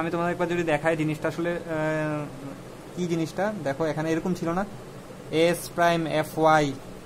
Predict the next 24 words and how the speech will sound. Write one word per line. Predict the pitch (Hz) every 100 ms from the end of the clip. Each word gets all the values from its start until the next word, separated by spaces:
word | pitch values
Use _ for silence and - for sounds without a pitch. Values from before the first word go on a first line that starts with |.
| - - - - - - - - - 151 160
S | 156 -
prime | 156 156 147 147 147
F | - 151 151
Y | 135 - -
plus | 170 170 - - - - - - - - - - - - - - - - - - - - - - 151 156 160
S | 156 147
minus | 151 151 156 147 - 147 151
S | - -
prime | 151 156 196 208 - - - - 143
F | 139 -
Y, | 147 170 233 - - - - - - - - 143
আর | 143 143
জিরো | 135 139 139
পয়েন্ট | 151 160
এইট | 143 - -
ফাইভ | 151 170 - - - -
এফ | 147 -
প্রাইম | 151 147 147
সি | - 160 156
এ | 143
বি। | 127 - - - -
আমরা | 165 185
যখন | 202 190
moment | 202 220